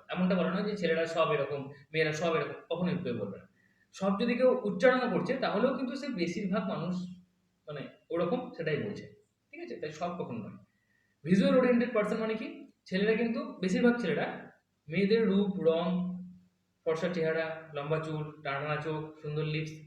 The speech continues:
এসব দেখে প্রেমে পড়ে যায় বেশিরভাগ ক্ষেত্রেই। এবং এই জিনিসটা যখন দেখে সে প্রেমে পড়ছে, মানে, কারোর শরীর দেখে যখন সে প্রেমে পড়ছে, তখন সে শরীরের উপর লোভটা থাকছে।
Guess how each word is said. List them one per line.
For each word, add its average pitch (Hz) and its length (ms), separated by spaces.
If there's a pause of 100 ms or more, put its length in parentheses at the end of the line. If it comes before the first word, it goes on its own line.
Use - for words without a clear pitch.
এসব 190 220
দেখে 214 160
প্রেমে 113 220
পড়ে - 140
যায় - 160
বেশিরভাগ 180 280
ক্ষেত্রেই। - 400 (880)
এবং 240 340
এই 240 480 (280)
জিনিসটা 226 320
যখন 214 240
দেখে 190 160
সে 196 120
প্রেমে 165 220
পড়ছে, 151 200
মানে, 180 180
কারোর 175 200
শরীর 214 320
দেখে 220 180
যখন 202 160
সে 202 100
প্রেমে 151 240
পড়ছে, 208 140
তখন 185 200
সে - 100
শরীরের 185 280
উপর 196 120
লোভটা 180 280
থাকছে। 160 280